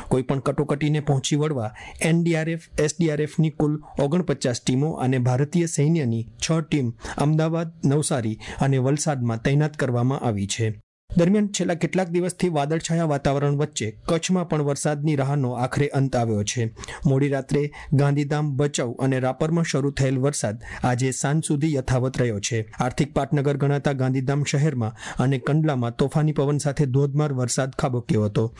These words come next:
ઉપરાંત આજે સવારથી રાપર અને ભચાઉમાં પણ સાર્વત્રિક વરસાદ પડ્યો છે. લાંબા સમય બાદ વરસાદ વરસતા ખેડૂતો અને માલધારીઓમાં ખુશીની લાગણી ફેલાઈ છે. પશ્ચિમ કચ્છમાં જિલ્લા મથક ભુજ, માંડવી, મુન્દ્રા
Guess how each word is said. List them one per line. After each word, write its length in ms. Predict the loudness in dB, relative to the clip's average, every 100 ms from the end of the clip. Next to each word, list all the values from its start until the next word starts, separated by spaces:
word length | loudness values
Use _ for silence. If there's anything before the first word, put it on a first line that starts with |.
| -12 -4 -2
ઉપરાંત 320 | 0 0 0
આજે 240 | -2 0
સવારથી 520 | 0 0 0 0 0 -2 -2 -6 0
રાપર 340 | 0 2 0
અને 180 | 0 0
ભચાઉમાં 520 | 0 0 0 0 0
પણ 180 | 0 0 0
સાર્વત્રિક 520 | -2 -2 0 -2 0
વરસાદ 380 | -2 0 -2 0
પડ્યો 220 | 0 0
છે. 240 | -2 -4 -4 -12 -16 0
લાંબા 300 | 2 4 2 0
સમય 220 | 0 0
બાદ 260 | -2 0 -2
વરસાદ 360 | 0 -2 0
વરસતા 340 | 0 0 -2 -2
ખેડૂતો 460 | 0 0 2 0
અને 160 | 2 2
માલધારીઓમાં 760 | 2 0 0 2 2 0 -2 0
ખુશીની 400 | 0 2 2 2 2
લાગણી 240 | 0 0
ફેલાઈ 340 | 0 -2 -2
છે. 260 | -4 -2 -4 -4 -6 -2
પશ્ચિમ 340 | -2 0 -2
કચ્છમાં 400 | 0 -2 0 0
જિલ્લા 280 | 0 0 2
મથક 260 | 0 0 -2 2
ભુજ, 300 | 2 2 0
માંડવી, 480 | 0 2 2 0 -2 0
મુન્દ્રા 360 | 2 2 0